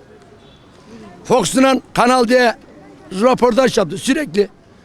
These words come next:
O bile oraya halk ekmek, şuraya halk ekmek. Ben ak Parti'ye küstüm dedim biraz önce. ak Parti'ye küstüm dedim şuraya. Ama üyeliğim var. Üyeliğim var. Gene de elli tane oyum olsa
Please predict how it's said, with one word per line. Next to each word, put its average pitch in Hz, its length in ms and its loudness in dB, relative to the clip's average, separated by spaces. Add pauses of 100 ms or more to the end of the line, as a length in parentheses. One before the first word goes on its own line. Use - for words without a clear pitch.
(280)
O 233 160 0
bile 240 280 0
oraya 247 440 0 (240)
halk 220 260 -6
ekmek, 214 280 -6
şuraya 220 320 -4
halk 208 180 -2
ekmek. 214 300 -8 (520)
Ben 196 120 -10
ak 220 180 -8
Parti'ye 226 300 -4
küstüm 220 380 -12
dedim 156 200 -14
biraz 156 220 -10
önce. 156 160 -8
ak 208 120 -10
Parti'ye 156 320 -14
küstüm 330 360 -8
dedim 302 220 -4
şuraya. 240 300 -10 (240)
Ama 240 160 0
üyeliğim 311 420 -2
var. 330 120 -6 (1080)
Üyeliğim 233 340 0
var. 247 120 -4 (180)
Gene 262 300 2
de 269 180 0 (840)
elli 285 240 4
tane 240 220 2
oyum 226 320 2
olsa 226 360 -2